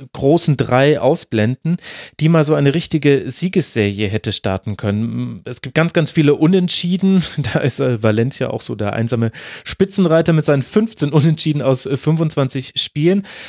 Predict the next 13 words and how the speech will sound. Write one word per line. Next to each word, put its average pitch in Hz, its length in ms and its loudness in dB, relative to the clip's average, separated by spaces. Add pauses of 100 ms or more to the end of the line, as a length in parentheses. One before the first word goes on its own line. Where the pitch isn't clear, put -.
(120)
Aber 143 240 0
ist - 200 -2
das - 300 0
auch 165 320 2
einer 165 320 2
der 139 240 2
Gründe 151 520 2
für 196 200 0
die 156 160 0
Ausgeglichenheit, 175 1040 0
dass 151 160 0
es 151 160 -4
da 131 280 0